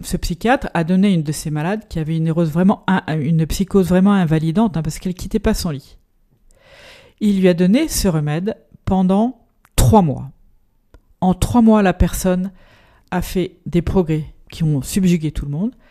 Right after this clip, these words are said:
Elle s'est mise à se lever, à retrouver une autonomie. Elle est même sortie de l'hôpital dans un local thérapeutique. Et elle a même repris un travail.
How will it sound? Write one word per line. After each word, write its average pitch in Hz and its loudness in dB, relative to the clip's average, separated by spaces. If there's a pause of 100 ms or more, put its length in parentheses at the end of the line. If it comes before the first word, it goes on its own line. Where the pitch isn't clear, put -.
(300)
Elle 165 -4
s'est 165 -4
mise 170 0 (440)
à 151 -4
se - -6
lever, 156 -2 (800)
à 165 2
retrouver 165 2
une 160 0
autonomie. 156 -2 (280)
Elle 160 -4
est 160 0
même 156 2
sortie - -4
de 165 -2
l'hôpital 160 -6
dans 135 -10
un 123 -8
local 147 -8
thérapeutique. - -10 (640)
Et 180 2
elle 180 6
a 180 8
même 233 8 (100)
repris 208 4 (420)
un 180 2
travail. 131 -4